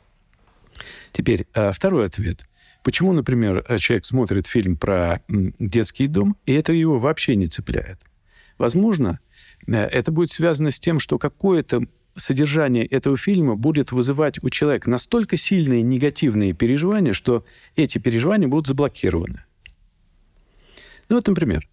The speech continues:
я помню, как, а, однажды, работая с, а, кинотерапевтической группой, мы смотрели фильм «Ребро Адама». Это замечательный фильм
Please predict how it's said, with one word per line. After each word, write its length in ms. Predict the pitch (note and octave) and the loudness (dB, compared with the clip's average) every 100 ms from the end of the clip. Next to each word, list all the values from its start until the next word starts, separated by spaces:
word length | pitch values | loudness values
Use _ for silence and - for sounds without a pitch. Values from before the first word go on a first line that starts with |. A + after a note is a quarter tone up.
| _ _ _ - | _ _ _ -2
я 200 | C3 E3+ | 2 2
помню, 720 | G#3 G#3+ F#3+ E3+ D3 A#2 F2 - | 2 2 2 2 2 0 -2 -4
как, 280 | - A#2 - - | -2 -2 -6 -4
а, 180 | A2 A2+ | -2 0
однажды, 540 | B2+ C3 D#3 C3 C3 | 0 0 -2 0 0
работая 600 | B2+ C3 C3+ - A2 G2 | -2 0 0 0 0 0
с, 280 | F#2+ - - | -2 -6 -2
а, 260 | G#2+ G2+ - _ _ _ | 0 0 -4 _ _ _
кинотерапевтической 1040 | - B2 A2+ A#2 A#2 A#2+ - A2 - - B2 | -2 0 0 -2 -2 -2 0 -2 0 0 0
группой, 420 | F3 G3 F3+ E3 _ _ _ _ _ | 0 0 0 -2 _ _ _ _ _
мы 180 | C3 D#3+ | 0 0
смотрели 560 | - C3 - C3+ B2 G#2+ | 0 -2 0 2 2 2
фильм 380 | - G#3 G#3 - | 0 2 2 2
«Ребро 360 | B2+ B2 C#3 D3 | 0 0 2 0
Адама». 400 | G2+ E2 D#2+ - _ _ _ _ _ _ _ _ _ _ _ - | 0 -2 -4 -8 _ _ _ _ _ _ _ _ _ _ _ -10
Это 160 | D#3 D#3 | -2 0
замечательный 540 | D3 D3+ A#2 G2+ G#2 | 2 0 0 0 -2
фильм 380 | F#2+ E3 E3+ E3+ | 0 0 2 0